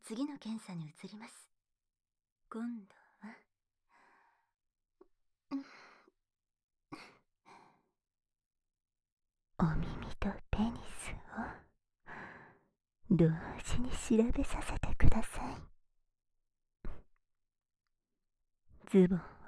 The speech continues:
押し上げてしまっているそこ、苦しいでしょ？出してくだ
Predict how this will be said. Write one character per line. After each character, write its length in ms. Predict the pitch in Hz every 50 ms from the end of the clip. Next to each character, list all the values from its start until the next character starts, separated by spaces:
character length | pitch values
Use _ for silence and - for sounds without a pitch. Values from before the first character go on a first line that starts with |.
| - - - -
押 100 | - -
し 160 | - - - 190
上 160 | 196 214 226
げ 160 | 233 240 -
て 100 | - -
し 200 | - - - -
ま 100 | 170 160
っ 80 | 170 - - -
て 100 | - 180
い 140 | 180 180
る 140 | 180 185 190 - -
そ 100 | - - 185 - - -
こ、 80 | - - - 240 - - _ _ _ _ _ _ _ _ _ _ _ _ _ _ _ _ _ -
苦 240 | - 226 220 220 233
し 240 | - - - - 269
い 60 | -
で 100 | - 226
し 160 | - - - 214
ょ？ 40 | 233 262 - - - - - - - _ _ _ _ _ _ _ _ _ _ _ _ _ _ _ _ - - - - - - _ _ - - - - - - - - - - _ _ _ _ _ _ _ _ _ _ _ _ _ _ _ _ _ _ _ _ _ _ _ _ -
出 200 | - - - -
し 140 | - - - -
て 120 | - - -
く 120 | - - -
だ 100 | -